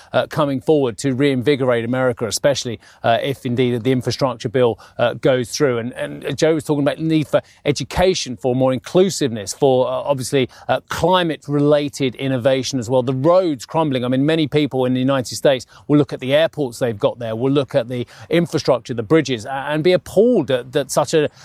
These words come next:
an important, wealthy nation can have, uh, so many issues. The other issues that Jo-, Joe was talking about is, is, of course, inclusiveness and poverty. He was saying that actually some of the Biden initiatives, and I found this quite staggering,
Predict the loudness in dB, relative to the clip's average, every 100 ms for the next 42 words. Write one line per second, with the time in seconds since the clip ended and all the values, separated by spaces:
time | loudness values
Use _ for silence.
0 | -2 -2 -2 0 4 4 2 -2 -2 _
1 | 0 4 4 2 -2 -2 0 0 -2 -6
2 | -8 -2 0 0 -2 -4 -8 -8 -4 0
3 | 2 2 0 -2 2 2 0 -8 -12 -10
4 | -10 -12 -6 -6 0 0 0 0 0 2
5 | 0 0 -4 -6 -4 0 0 2 -2 0
6 | 0 -2 -6 -6 -4 0 0 0 -6 -4
7 | -2 -2 -2 0 -2 -4 -4 -2 0 2
8 | 2 2 0 -4 -6 -8 -2 -2 0 0
9 | -2 -6 -6 -4 -2 -2 -2 -6